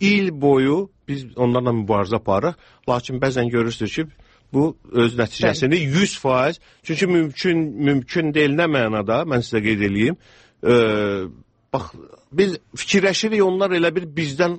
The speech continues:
Speaker 1: ağlıdılar.
Speaker 2: Hı hı.
Speaker 1: Mən üzr istəyirəm, belə,
Speaker 2: Doğrudan
Speaker 1: bel-,
Speaker 2: mı?
Speaker 1: belə çıxır. Yəni, nə qədər mübarizə aparırıqsa,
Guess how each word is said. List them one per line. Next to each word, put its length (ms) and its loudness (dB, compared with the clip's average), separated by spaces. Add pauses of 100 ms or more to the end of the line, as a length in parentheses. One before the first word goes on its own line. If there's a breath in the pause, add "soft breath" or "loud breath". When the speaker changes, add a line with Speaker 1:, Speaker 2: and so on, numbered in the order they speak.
Speaker 1:
ağlıdılar. 680 -4 (100)
Speaker 2:
Hı 60 -12
hı. 320 -14
Speaker 1:
Mən 180 2
üzr 180 -4
istəyirəm, 440 -2
belə, 300 2
Speaker 2:
Doğrudan 240 -4
Speaker 1:
bel-, 200 0
Speaker 2:
mı? 80 -2
Speaker 1:
belə 240 2
çıxır. 220 -6 (300 loud breath)
Yəni, 220 0
nə 120 0
qədər 220 -2
mübarizə 360 -2
aparırıqsa, 480 -2